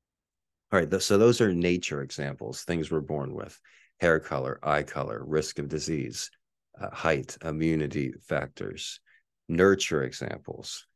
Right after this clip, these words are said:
ethics and parenting styles. An individual's upbringing, upbringing and the parenting style they are exposed to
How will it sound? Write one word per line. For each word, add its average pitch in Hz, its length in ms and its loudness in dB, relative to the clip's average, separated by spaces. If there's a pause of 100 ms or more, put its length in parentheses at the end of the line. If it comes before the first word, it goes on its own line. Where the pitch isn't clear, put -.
ethics 90 460 2
and 73 120 -4
parenting 82 460 0
styles. - 600 -10 (340)
An 87 140 0
individual's 117 680 6
upbringing, 82 800 -4 (200)
upbringing 85 600 0
and 80 100 -6
the 76 60 -2
parenting 90 540 2
style 73 420 -2
they 73 160 0
are 76 120 0
exposed 95 680 0
to 71 280 -4